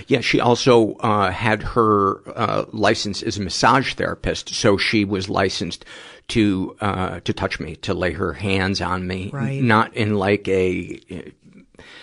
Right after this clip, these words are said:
Speaker 1: you know, um, I don't know, not in, like, a faith healing way.
Speaker 2: For sure.
Speaker 1: But in a way to say, "Here is a safe touch.
Speaker 2: Mm-hmm.
Speaker 1: Here is, you are rooted.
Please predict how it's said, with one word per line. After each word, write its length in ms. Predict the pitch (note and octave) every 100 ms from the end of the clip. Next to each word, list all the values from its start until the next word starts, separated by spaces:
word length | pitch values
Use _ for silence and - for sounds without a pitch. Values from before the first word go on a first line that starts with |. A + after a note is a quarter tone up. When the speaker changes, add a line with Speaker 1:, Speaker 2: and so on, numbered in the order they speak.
| - - _ -
Speaker 1:
you 120 | F2+
know, 360 | E2+ E2+ E2 -
um, 560 | F#2 F2+ F#2+ F2 - - _ _ _ _ _ _ - _ _ _ _ _ _ _ _ _ _ _ _ -
I 100 | -
don't 160 | D2+ D2+
know, 120 | - -
not 280 | A#2+ C3
in, 160 | C#3 C#3
like, 200 | B2 B2+
a 80 | B2+
faith 420 | - B2+ A#2+ B2
healing 600 | - B2 A#2 A2 G#2 G#2+
way. 340 | G#2+ F#2+ F#2+ G2+
Speaker 2:
For 120 | A3
sure. 300 | - G3 A3
Speaker 1:
But 280 | A#2+ G2+ -
in 200 | A#2 G#2+
a 280 | G#2 G2 G2+
way 540 | A#2 G2+ G#2 G#2+ G#2+
to 200 | G2+ G#2+
say, 240 | F#2+ A2+ A2
"Here 380 | - A#2 A#2 G#2+
is 180 | G#2
a 60 | G2
safe 500 | - G2+ G2+ - - - - - - - _ -
touch. 400 | - - - - -
Speaker 2:
Mm-hmm. 300 | G3 E3+ G#3 -
Speaker 1:
Here 360 | - - G2 G2+
is, 480 | G2+ F#2 F2+ - - - - -
you 200 | A2 G#2+
are 140 | G#2+ G2
rooted. 520 | G2 G#2+ G#2+ G#2